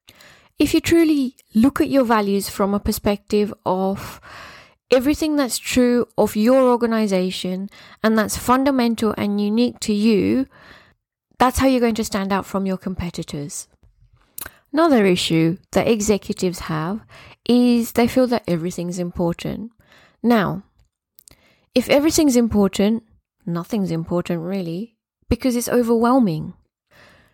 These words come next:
So the way to address this is to consider what is one thing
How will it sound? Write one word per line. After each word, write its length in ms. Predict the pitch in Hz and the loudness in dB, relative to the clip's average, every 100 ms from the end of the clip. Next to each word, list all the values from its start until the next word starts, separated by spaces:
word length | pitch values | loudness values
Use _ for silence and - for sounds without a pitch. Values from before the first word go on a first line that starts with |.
| _ _ _ _ _ - | _ _ _ _ _ 0
So 160 | 285 | 2
the 120 | 277 262 | 4 4
way 160 | 294 | 4
to 180 | 302 277 | 4 2
address 380 | 226 220 220 - | 2 0 -2 -2
this 500 | 285 247 240 - - - - | 0 2 0 -4 -12 -20 -8
is 140 | 247 247 | -4 -4
to 100 | 247 | -2
consider 540 | 269 262 262 196 - - - - | -2 0 0 -2 -4 -10 -14 -4
what 160 | 269 | -2
is 160 | 285 240 | -2 -4
one 560 | 214 226 262 349 381 | -4 0 2 2 0
thing 480 | 381 240 185 226 285 | 0 -2 -2 -6 -8